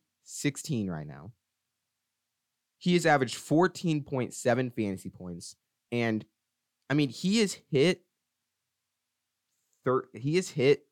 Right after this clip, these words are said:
over twelve fantasy points in every single week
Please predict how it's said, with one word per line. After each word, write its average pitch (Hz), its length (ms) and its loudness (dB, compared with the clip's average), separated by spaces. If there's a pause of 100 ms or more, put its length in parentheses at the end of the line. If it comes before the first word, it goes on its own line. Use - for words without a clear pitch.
(100)
over 123 300 -2
twelve 107 500 0
fantasy 110 300 -6
points 135 460 -6 (640)
in 104 200 -2 (380)
every 135 320 4
single 135 400 0
week 120 340 0